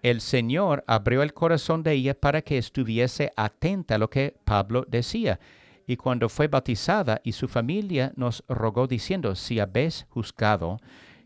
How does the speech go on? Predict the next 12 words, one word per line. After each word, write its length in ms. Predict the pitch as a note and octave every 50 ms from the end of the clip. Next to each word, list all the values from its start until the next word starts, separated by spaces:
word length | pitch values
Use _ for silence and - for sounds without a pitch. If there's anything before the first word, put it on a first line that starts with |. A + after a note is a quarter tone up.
| _ _
que 180 | - - A#2+ A2
yo 200 | G2 A#2 B2+ C#3+
sea 280 | C#3 - - A#2+ B2 A#2+
fiel 420 | - - B2+ A2+ G2+ G#2 A#2 -
al 200 | - - F2+ F#2
Señor, 560 | F2+ - - A#2 A#2+ C3+ E3 G3+ G#3+ C3+ D#2 - _ - - _ -
entrad 520 | A#2 G#2+ G2+ - - G2+ G2+ G2 A2 A#2 - -
en 180 | - A#2+ A2 G2+
mi 160 | G2 G#2 A#2+
casa 640 | - - D3+ D#3 E3+ E3+ D3+ - - A2 G2 G2+ -
y 120 | A2 G#2
posad." 600 | - - G2 F2+ - - - - D#3+ D3+ A2+ E2+